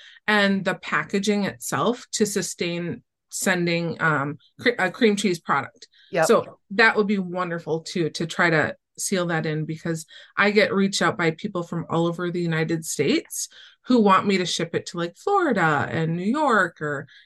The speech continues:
Speaker 1: you know, L A, but I would love to. Um, I have shipped it to some celebrities too,
Speaker 2: Yep.
Speaker 1: but it's super expensive and
Speaker 2: Yeah.
Speaker 1: it's just not feasible. <laughs>
Speaker 2: Yeah, if you're not a celebrity person, maybe that's kinda hard to justify.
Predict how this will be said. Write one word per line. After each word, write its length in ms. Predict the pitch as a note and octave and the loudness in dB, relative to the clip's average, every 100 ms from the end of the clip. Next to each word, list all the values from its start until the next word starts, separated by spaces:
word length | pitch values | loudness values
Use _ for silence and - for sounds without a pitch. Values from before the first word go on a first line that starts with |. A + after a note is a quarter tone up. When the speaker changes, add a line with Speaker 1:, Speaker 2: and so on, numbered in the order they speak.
| - | -4
Speaker 1:
you 80 | |
know, 160 | F#3 E3 - | 0 0 2
L 180 | F#3+ | 4
A, 320 | B3+ C#4+ G3+ E3 | 6 6 6 2
but 300 | E3 E3+ F3+ | 2 -2 -2
I 80 | |
would 120 | F3+ F3+ | -4 -4
love 480 | F3+ F#3+ D#4 E4+ - - | -2 2 2 0 -6 -8
to. 320 | D3 D3+ G3 _ _ - | -6 -6 -8 _ _ -4
Um, 220 | E3+ D#3+ | -2 0
I 80 | - | -2
have 240 | F3 G#3 G#3+ | -2 -2 0
shipped 260 | A#3 A3+ | -2 0
it 160 | A#3 G#3+ | -2 -2
to 100 | G#3+ | -8
some 240 | - G#3 | -2 -2
celebrities 680 | G3+ - F3+ F#3 G#3 A#3 A3 | -2 -4 -6 -2 0 0 -2
too, 380 | - A3 G#3+ D#4 - - | 0 2 2 0 -10 -2
Speaker 2:
Yep. 140 | A3 F3+ | 6 8
Speaker 1:
but 80 | G#3 | 8
it's 200 | G#3 - | 6 -4
super 220 | G3+ A3+ | 0 2
expensive 680 | A3+ - F#3 F3+ G3+ C#4 E4+ - | 2 0 -2 0 2 2 0 -2
and 200 | F#3+ F#3 | -2 2
Speaker 2:
Yeah. 200 | E3+ D#3+ - | 4 2 -2
Speaker 1:
it's 240 | - - | -10 -8
just 220 | F3+ E3 | -8 -6
not 280 | F3+ D#3 B2 | -2 0 -2
feasible. 480 | E3 C#3+ D3 - G#3+ - | -4 -4 -2 0 0 -2
<laughs> 40 | _ _ - D#4+ | _ _ -2 2
Speaker 2:
Yeah, 260 | F#3+ E3+ | 4 4
if 200 | C#3 D3+ | 4 0
you're 120 | F3+ E3+ | 0 0
not 280 | E3 D3+ | 2 0
a 60 | D#3 | -2
celebrity 720 | - E3 D#3 D3+ D#3 D3+ C#3+ | -6 -4 -2 0 -2 -4 -8
person, 560 | C3 - C#3 - C3+ C#3 | -6 -2 -2 -2 -4 -4
maybe 240 | C#3+ C#3+ | -6 -4
that's 240 | C#3+ C3+ - | -2 -2 -4
kinda 300 | - C3 C#3 | -4 -2 0
hard 260 | C3+ C#3 C#3+ | 0 -2 -6
to 60 | |
justify. 720 | C3 C3+ C3+ D3+ - C3 B2 | -4 -2 -2 -6 -4 -2 -2